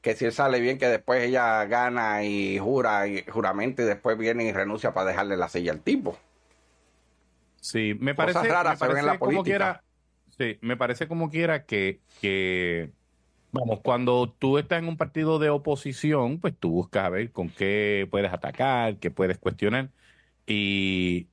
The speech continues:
Speaker 2: uno no puede ir a las ejecutorias, digo, yo no soy de Ponce, yo no puedo ir a las ex-, ejecutorias de, de Marlese eh, allí. Si, si se lee Marlis, me lo dicen, pero me parece,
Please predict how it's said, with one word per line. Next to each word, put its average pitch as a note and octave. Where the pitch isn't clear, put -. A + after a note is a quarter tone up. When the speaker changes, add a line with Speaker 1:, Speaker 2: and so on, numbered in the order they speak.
Speaker 2:
uno C3+
no D#3
puede D#3+
ir E3
a D3+
las C3+
ejecutorias, G#2+
digo, F2
yo D#2
no D#2
soy G2
de F2
Ponce, F#2+
yo D2+
no F2
puedo A2+
ir B2
a B2
las A#2
ex-, A2
ejecutorias G#2+
de, G2+
de F#2+
Marlese A2+
eh, E2
allí. A2
Si, F2+
si -
se G#2+
lee A#2+
Marlis, C#3+
me B2
lo G#2
dicen, G2+
pero D2
me D2+
parece, F2